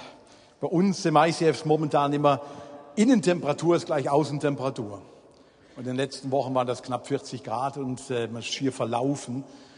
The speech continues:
Und deswegen ist es angenehm, so altehrwürdigen Gemäuern heute hier bei euch sein zu dürfen.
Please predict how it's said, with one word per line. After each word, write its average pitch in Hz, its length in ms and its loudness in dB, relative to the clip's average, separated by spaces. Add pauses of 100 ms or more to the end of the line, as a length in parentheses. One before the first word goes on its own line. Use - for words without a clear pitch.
(160)
Und 135 60 -10
deswegen 127 320 -6
ist 123 100 -10
es - 60 -18
angenehm, 135 500 -2
so 135 120 -6
altehrwürdigen 127 920 -4
Gemäuern 117 540 0
heute 117 400 0 (300)
hier 131 200 2
bei 120 240 2
euch 127 180 0
sein 123 280 -2
zu 139 100 -6
dürfen. 123 380 0